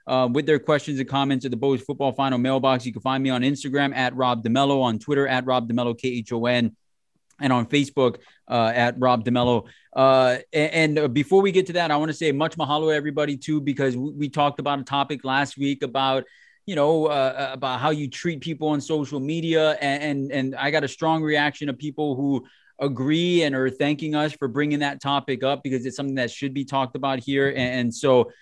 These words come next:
again, I mean, so much aloha in this state, so much aloha in this community of University of Hawaii football followers. And so just a, a big thank you to everybody because, uh,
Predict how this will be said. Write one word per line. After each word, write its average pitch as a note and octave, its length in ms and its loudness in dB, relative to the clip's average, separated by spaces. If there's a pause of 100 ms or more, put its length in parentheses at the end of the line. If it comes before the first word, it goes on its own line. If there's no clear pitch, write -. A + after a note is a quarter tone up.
(140)
again, C#3+ 400 4
I C#3 40 2
mean, C#3 160 2
so F#3 180 -2
much F3 180 -2
aloha C#3 520 2
in C3 120 -2
this B2+ 180 -2
state, D3+ 360 0
so D3+ 120 -4
much D3 200 -2
aloha C3+ 480 2
in C3 180 -2
this C3 180 -2
community C#3 760 -2 (140)
of A#2+ 160 -2
University C3+ 480 2
of A#2+ 80 0
Hawaii B2 360 0
football C3 440 0
followers. C3 680 2
And B2 500 -2
so A#2+ 400 4
just C3 260 -4
a, B2 180 -2
a C3 120 -2
big C3+ 280 0
thank C3 260 0
you B2+ 120 2
to B2 120 2
everybody A#2 460 2
because, A2+ 540 0
uh, A2+ 180 4